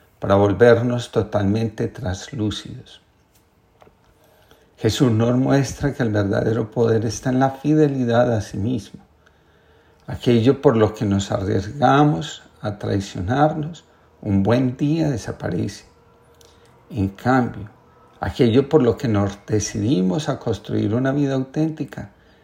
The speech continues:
siempre renace, llena de vida y esperanza todo lo que está a su alrededor. Pilatos apuesta la vida por el poder. Jesús apuesta la vida por el amor. Pilatos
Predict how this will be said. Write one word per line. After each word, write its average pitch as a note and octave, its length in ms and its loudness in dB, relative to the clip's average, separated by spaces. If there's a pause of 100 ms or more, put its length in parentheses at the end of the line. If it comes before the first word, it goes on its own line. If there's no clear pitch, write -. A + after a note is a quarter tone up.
(120)
siempre A#2 640 0
renace, A#2+ 920 -2
llena A2+ 400 -2
de A#2+ 100 -2
vida F3 340 0
y C3 140 0
esperanza G#2+ 800 -2 (100)
todo F#3+ 360 6
lo E3+ 160 -4
que - 100 -4
está - 240 -4
a G2+ 60 0
su - 160 -6
alrededor. A2 580 -4 (1300)
Pilatos A#2+ 680 2
apuesta D3 720 0
la B2 100 -2
vida A#2+ 400 -2
por G#2+ 140 -6
el G2 100 -2
poder. - 380 -6 (880)
Jesús D#3 560 4
apuesta D3+ 580 2
la G#2+ 140 0
vida A#2 280 -4
por G#2+ 140 -6
el F#2+ 140 -4
amor. G2 360 -10 (920)
Pilatos - 720 0